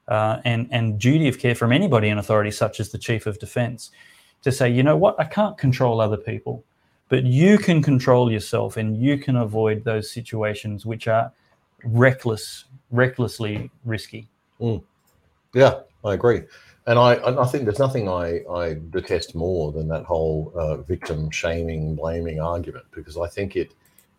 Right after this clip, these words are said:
Speaker 2: it is, it, it, it, I would refer to, um, uh, the, the man who wrote the book, um,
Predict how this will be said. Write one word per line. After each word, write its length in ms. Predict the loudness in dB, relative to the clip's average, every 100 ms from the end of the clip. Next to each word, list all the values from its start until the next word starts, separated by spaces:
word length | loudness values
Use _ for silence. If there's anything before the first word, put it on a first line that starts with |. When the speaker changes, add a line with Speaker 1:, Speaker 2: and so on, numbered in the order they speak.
| -4
Speaker 2:
it 140 | 0 2
is, 440 | 2 2 -2 -6 _ _ _ _
it, 140 | -8 -8
it, 100 | -12 -16
it, 380 | -16 -16 -16 -20 -20 -8
I 60 | -2
would 200 | 0 4
refer 400 | 4 6 6 6
to, 600 | 4 0 2 2 0 -4
um, 520 | -4 -2 -2 -4 -6 -8 _ _ -12 -12 _
uh, 440 | -2 2 2 0 -2 -8 _ _ _ _ _ -20 -18
the, 380 | -16 -6 -4 -4
the 100 | -4
man 280 | 0 0 0
who 120 | -2
wrote 280 | 2 0 0
the 80 | -8
book, 320 | -10 -10 -8 -2
um, 240 | -2 -4